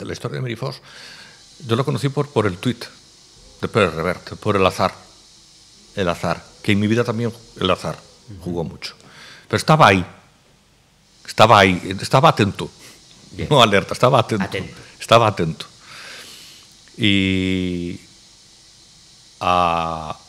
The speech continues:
Speaker 1: le propuse, ¿no? Estaba haciendo una colaboración con un programa y le propuse hacer algo. Y yo vengo al programa a decir, "Oye, mira que esto puede ser muy bueno, puede ser muy bueno", con otros datos que aporté, que parece ser que no importaron. No.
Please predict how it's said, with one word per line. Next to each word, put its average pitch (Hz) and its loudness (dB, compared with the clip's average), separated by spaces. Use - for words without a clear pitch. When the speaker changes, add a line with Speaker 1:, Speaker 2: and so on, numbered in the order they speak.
Speaker 1:
le 110 -4
propuse, 180 -4
¿no? 165 -8
Estaba - -6
haciendo 95 -6
una 92 -2
colaboración 92 -6
con 92 -6
un 87 -6
programa 117 -4
y 87 -8
le - -10
propuse - -12
hacer 120 -8
algo. 107 -12
Y 87 -18
yo - -20
vengo 95 -10
al 95 -4
programa 95 -6
a - -10
decir, 87 -12
"Oye, 95 -8
mira 110 -8
que - -20
esto - -18
puede - -16
ser 104 -10
muy 101 -6
bueno, 107 -10
puede 98 -14
ser 101 -14
muy 90 -10
bueno", 98 -12
con 90 -10
otros 87 -8
datos - -4
que - -10
aporté, - -12
que - -20
parece - -12
ser 87 -12
que 92 -8
no 92 -4
importaron. 85 -6
No. - -8